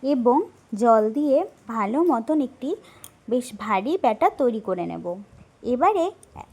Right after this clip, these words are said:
কচু পাতাগুলি নিয়ে নিয়েছি, কচু পাতার ওপরে সেই ব্যাটারটিকে দিয়ে ভালো করে মাখিয়ে নিতে হবে। মাখিয়ে নিয়ে আরেকটি পাতা ওপরে দিয়ে দেব। এইভাবে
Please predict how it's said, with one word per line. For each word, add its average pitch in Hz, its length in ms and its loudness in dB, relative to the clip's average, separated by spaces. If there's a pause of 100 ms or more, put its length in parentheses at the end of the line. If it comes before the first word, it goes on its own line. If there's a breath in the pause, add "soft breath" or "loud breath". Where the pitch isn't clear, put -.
কচু 254 240 -2
পাতাগুলি 247 580 -2
নিয়ে 220 220 -4
নিয়েছি, 311 340 -2 (160)
কচু 247 300 -2
পাতার 226 340 -4
ওপরে 226 280 -4 (120)
সেই 254 240 -4
ব্যাটারটিকে 220 600 -6 (140)
দিয়ে 220 200 -4 (200)
ভালো 214 320 -4 (180)
করে 220 280 -6 (480 soft breath)
মাখিয়ে 240 340 -4
নিতে 202 360 -8
হবে। 196 200 -10 (120)
মাখিয়ে 247 380 -6 (100)
নিয়ে 339 240 -2 (300)
আরেকটি 240 380 -6 (100)
পাতা 233 260 -2 (180)
ওপরে 240 260 -4 (120)
দিয়ে 214 240 -4
দেব। 262 140 -2 (480 loud breath)
এইভাবে 302 380 -2